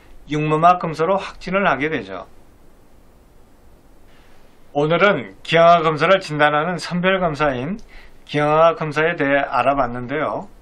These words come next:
한 번 더 강조드리면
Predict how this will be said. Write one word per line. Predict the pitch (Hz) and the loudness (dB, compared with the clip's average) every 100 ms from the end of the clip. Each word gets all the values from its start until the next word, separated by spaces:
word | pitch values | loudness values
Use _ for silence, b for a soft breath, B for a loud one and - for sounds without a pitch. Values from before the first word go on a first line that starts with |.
| - - - b b b b b b - | -20 -20 -20 b b b b b b -4
한 | - 165 | -2 2
번 | 180 180 | 0 4
더 | 208 | 2
강조드리면 | 175 156 156 160 151 143 160 127 151 | 4 2 2 2 2 0 -2 -4 -4